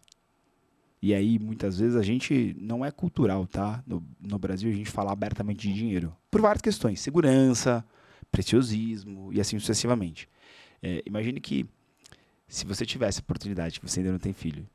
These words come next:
de fazer uma faculdade, de ler livros, você acha que seria um pai melhor?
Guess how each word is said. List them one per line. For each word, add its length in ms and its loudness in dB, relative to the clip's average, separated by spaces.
de 140 -8
fazer 260 0
uma 100 -2
faculdade, 640 -6
de 100 -8
ler 200 2
livros, 580 -2
você 200 -2
acha 120 -2
que 80 -12
seria 160 -2
um 40 -8
pai 180 -6
melhor? 340 -4